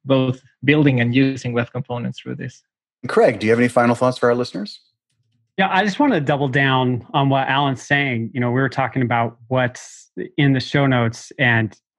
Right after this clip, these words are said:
Speaker 3: it, you know, he just put a slew of stuff in there. So if you want to get started and you want to figure out, uh, a lot of the different resources are available,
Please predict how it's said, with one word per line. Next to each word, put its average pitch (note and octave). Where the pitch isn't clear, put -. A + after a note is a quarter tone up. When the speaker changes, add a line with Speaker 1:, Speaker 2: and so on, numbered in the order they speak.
Speaker 3:
it, F3
you C#3+
know, A#2+
he G3+
just F#3+
put -
a C#3+
slew D#3+
of C3+
stuff B2+
in B2
there. A2+
So -
if C3
you D#3+
want F#3+
to F3+
get C3+
started C#3
and C3
you B2
want B2
to A#2+
figure A#2+
out, A#2+
uh, A#2
a A#2
lot A#2+
of A#2
the A2+
different A#2
resources A#2+
are A2
available, A#2+